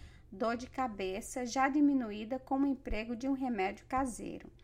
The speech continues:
No dia seguinte de manhã, informado de que a tia dormia sossegadamente, Estácio abriu uma das janelas do quarto e relanceou os olhos pela chácara.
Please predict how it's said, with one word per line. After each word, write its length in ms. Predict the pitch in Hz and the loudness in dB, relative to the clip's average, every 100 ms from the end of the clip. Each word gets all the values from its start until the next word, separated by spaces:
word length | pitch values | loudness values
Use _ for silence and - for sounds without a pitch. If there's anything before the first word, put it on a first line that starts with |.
| - - - - - - | -20 -20 -20 -20 -10 4
No 160 | 320 | 6
dia 180 | 320 392 | 8 4
seguinte 500 | - 302 214 220 - | 4 2 2 -2 -8
de 120 | - | -6
manhã, 420 | 202 196 196 226 285 | 0 0 2 2 2
informado 720 | 285 - 196 185 220 214 202 | 2 2 -2 0 -2 -2 -6
de 140 | 220 | -12
que 160 | - 202 | -10 -6
a 100 | 190 | -6
tia 340 | - - 269 | -8 -2 0
dormia 460 | 233 190 185 208 240 | 0 -2 -2 -6 -6
sossegadamente, 1200 | - 247 - 202 185 175 185 208 240 277 - 277 - - - - | -6 -8 -6 -6 -4 -4 -4 -2 0 -2 -4 -16 -18 -20 -20 -6
Estácio 580 | 262 269 - 302 311 330 | -4 -2 2 2 2 0
abriu 320 | 277 220 240 | 0 0 0
uma 180 | 254 254 | 2 2
das 240 | 220 202 - | 2 2 0
janelas 480 | 196 180 185 208 196 | -2 0 0 0 -6
do 120 | 202 | -12
quarto 580 | - 196 226 240 - 247 | -4 -2 -2 -4 -4 -2
e 100 | 277 | 0
relanceou 840 | 294 294 285 285 - 220 196 240 | 0 0 0 -2 -6 -2 -2 -2
os 160 | 240 | -4
olhos 400 | 190 190 233 247 | 0 0 0 -6
pela 260 | - 233 254 | -8 -6 -6
chácara. 640 | - - 190 190 - - | -6 -6 -6 -6 -10 -16